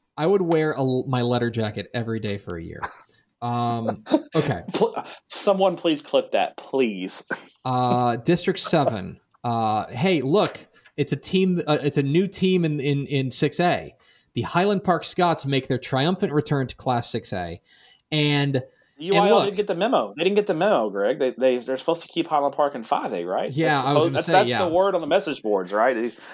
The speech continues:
Speaker 1: The,
Speaker 2: Highland
Speaker 1: the
Speaker 2: Park
Speaker 1: cons-,
Speaker 2: plus one, right?
Speaker 1: the conspiracy fell, fell apart. Uh, now,
Speaker 2: Yes.
Speaker 1: now look,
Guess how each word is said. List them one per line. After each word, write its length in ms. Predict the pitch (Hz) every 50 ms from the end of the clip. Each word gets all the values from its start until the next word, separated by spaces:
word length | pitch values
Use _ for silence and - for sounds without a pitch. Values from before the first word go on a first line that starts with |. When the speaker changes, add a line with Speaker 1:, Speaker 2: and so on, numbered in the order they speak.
| - - -
Speaker 1:
The, 60 | 175
Speaker 2:
Highland 260 | 165 135 143 139 131
Speaker 1:
the 40 | 165
Speaker 2:
Park 120 | 143 143 175
Speaker 1:
cons-, 100 | 165 147
Speaker 2:
plus 200 | 139 131 - -
one, 260 | 127 127 120 104 92
right? 260 | 92 95 104 95 - - - - - _ _
Speaker 1:
the 100 | 208 185
conspiracy 720 | - - 185 175 - - - 214 220 226 208 - 165 156
fell, 420 | 156 - 190 185 180 180 185 - 147
fell 220 | - - 160 156
apart. 460 | 151 - 208 214 170 127 123 - - -
Uh, 220 | 160 160 160 - 190
now, 120 | 214 277 277 - 185 156 143 160 196
Speaker 2:
Yes. 40 | 202 -
Speaker 1:
now 260 | 254 277 269 269 320 370
look, 380 | 330 226 180 208 - - -